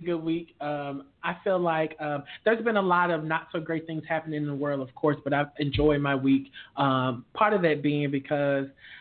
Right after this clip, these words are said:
like, I have been binging, like, the rest of Black America and the culture of Moesha,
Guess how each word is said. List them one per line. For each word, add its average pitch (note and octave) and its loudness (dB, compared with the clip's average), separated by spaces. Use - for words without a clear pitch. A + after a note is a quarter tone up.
like, C#3 -2
I D#3 2
have D#3+ 2
been C#3+ 0
binging, C#3+ -2
like, C3 -6
the C3+ -6
rest C#3+ 0
of C#3 4
Black C#3+ 0
America C#3 0
and C3+ -4
the C#3 -4
culture C#3 0
of C3 0
Moesha, C#3 2